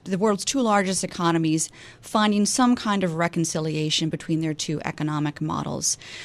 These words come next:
So, look, we're, we're, we're looking at the prospects for some kind of, not a full-fledged deal, but even some kind of, of modest agreement or arrangement when Liu He comes to Washington next week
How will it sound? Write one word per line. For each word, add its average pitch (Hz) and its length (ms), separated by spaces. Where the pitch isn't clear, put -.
So, 233 380
look, - 320
we're, - 120
we're, 208 260
we're 196 280
looking 226 600
at 170 500
the 175 280
prospects 202 840
for 160 420
some 226 500
kind 185 440
of, 160 320
not 269 240
a 214 60
full-fledged 196 840
deal, 160 340
but 180 240
even 254 300
some 220 240
kind 190 380
of, 165 440
of 170 180
modest 180 580
agreement 165 560
or 165 180
arrangement 165 480
when 160 160
Liu 170 220
He 160 220
comes 156 320
to 165 100
Washington 165 600
next 156 300
week 156 380